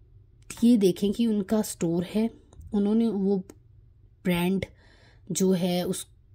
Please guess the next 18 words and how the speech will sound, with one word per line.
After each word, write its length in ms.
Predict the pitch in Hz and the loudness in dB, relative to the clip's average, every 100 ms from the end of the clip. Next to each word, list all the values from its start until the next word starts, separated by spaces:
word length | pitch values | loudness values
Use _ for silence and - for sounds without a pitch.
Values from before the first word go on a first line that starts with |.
| - - | -16 -4
मतलब, 340 | 202 180 196 - | -2 -2 -2 -4
उसका 280 | 208 - 214 | -4 -2 -2
एक 260 | 208 190 | 0 0
आधा 180 | 214 196 | 0 0
प्रोडक्ट 400 | 190 196 190 - | 0 0 -2 -4
तो 80 | 214 | -4
नहीं 160 | 208 214 | -2 -2
है 60 | |
उनके 200 | 196 185 | -2 -2
पास 260 | 190 190 180 | -4 -4 -6
पड़ा 240 | - 170 | -6 -4
हुआ। 240 | 170 175 175 - - - - | -2 -4 -6 -10 -20 -20 -14
At 100 | - | -4
least 280 | 226 240 233 | 2 2 2
उन, 360 | 220 196 - 214 | -2 -4 -6 -4
अगर 220 | 202 214 | 0 -2
जो 400 | 196 185 202 190 | -2 -4 0 2
भी 400 | 202 240 240 - | 6 6 4 0